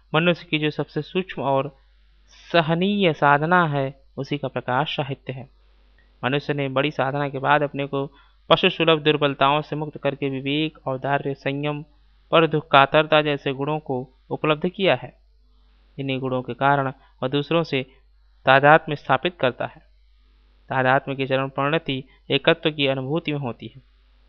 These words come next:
आचार्य द्विवेदी की मान्यता है, मनुष्य जितना ही अधिक मनुष्य होता है, उतना ही अधिक वह दूसरों के साथ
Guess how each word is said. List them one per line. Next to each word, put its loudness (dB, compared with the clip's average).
आचार्य 0
द्विवेदी -4
की -8
मान्यता -2
है, -2
मनुष्य -4
जितना -4
ही -2
अधिक -4
मनुष्य -6
होता -4
है, -6
उतना -6
ही -2
अधिक -6
वह -2
दूसरों -8
के -8
साथ -4